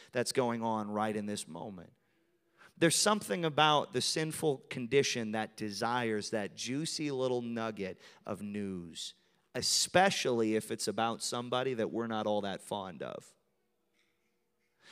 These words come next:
All of the sudden, I know something about them,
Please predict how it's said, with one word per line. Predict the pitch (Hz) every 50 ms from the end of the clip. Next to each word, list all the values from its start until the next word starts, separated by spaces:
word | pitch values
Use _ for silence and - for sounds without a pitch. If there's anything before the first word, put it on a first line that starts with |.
| - - - - -
All | 160 180 202 214 208
of | 185 147
the | 147 160
sudden, | - - - 202 202 175 147 139 135
I | 139 147 170 190 202
know | 202 196 190 190 175
something | - - 190 175 165 151 - - 131 123 117 113 107 -
about | - 120 113 123 139 143 139 - 120 120
them, | 127 156 165 143 117 104 95 95 92